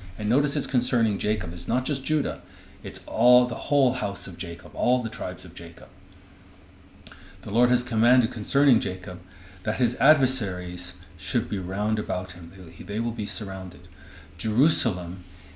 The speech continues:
is as a menstruous woman among them. In other words, they see Jerusalem as filthy. They see Jerusalem as unclean.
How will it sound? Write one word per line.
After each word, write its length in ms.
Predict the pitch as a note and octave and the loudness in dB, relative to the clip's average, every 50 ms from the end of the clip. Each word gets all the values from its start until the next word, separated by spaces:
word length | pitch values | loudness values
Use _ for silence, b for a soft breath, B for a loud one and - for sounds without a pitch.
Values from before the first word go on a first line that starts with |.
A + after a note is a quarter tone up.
| B - | B 0
is 320 | - B2 B2+ B2 B2+ - | 2 4 4 4 2 0
as 340 | - A2 G#2 G2+ - - - | -4 -4 -4 -4 -6 -8 -8
a 120 | A2 G#2 G2 | -6 -6 -4
menstruous 720 | G2 G2 G#2+ B2 C#3 C#3 - - - C#3 B2+ - - - - - | -2 2 2 2 2 2 0 -4 -2 -2 -2 -2 -4 -8 -8 -4
woman 420 | - C#3 B2+ G#2 F2+ F2 E2+ F2 - - - - - - - - | 2 4 4 4 2 0 -6 -10 -12 -14 -18 -20 -20 -20 -16 -10
among 400 | - A#2+ G#2+ G#2 G#2 G2+ G2 G2 | -4 -2 0 0 0 -2 -4 -6
them. 240 | F2+ E2 - - - - B B B B B B B | -6 -8 -10 -12 -16 -18 B B B B B B B
In 140 | A#2 A2+ A#2+ | 0 2 4
other 180 | B2+ B2 A#2+ | 4 4 4
words, 520 | G#2+ G#2 G2 F#2+ G2 G2 - - - - - B B B B B B - | 4 2 0 -2 -4 -6 -6 -8 -8 -10 -10 B B B B B B -4
they 460 | A2+ A#2 A#2+ B2 B2+ B2+ B2+ B2+ B2 | 0 2 4 6 6 6 6 4 2
see 380 | - - - - - D#3+ D#3+ C#3 | 0 -2 -2 0 2 2 0 0
Jerusalem 680 | - A#2+ A2+ G#2+ G#2+ - - - A2 G2+ F#2+ F2+ F2 - | 0 -2 -2 -2 -2 -4 -6 -6 -6 -6 -6 -8 -10 -10
as 180 | G#2+ F#2+ - | -10 -8 -8
filthy. 600 | - - - G2+ F#2+ F2 - - - - - - - - B B B B B B B B | -10 -10 -8 -8 -8 -8 -10 -12 -14 -16 -16 -16 -20 -20 B B B B B B B B
They 120 | A2 G#2+ | -4 -2
see 340 | - - - - D#3 D#3+ D#3 | 0 0 0 2 4 4 4
Jerusalem 580 | B2+ C3 A#2 A2 A2+ G#2 - - A2 G#2 F#2+ F2 F#2 | 4 2 2 2 2 -2 -2 -4 -4 -4 -4 -6 -8
as 160 | F#2 E2+ - - - | -10 -10 -10 -8 -6
unclean. 580 | A#2 A2 G#2 F#2 - - G2+ G2+ G2 F2 C#2+ | -4 -4 -4 -6 -8 -10 -10 -10 -10 -12 -14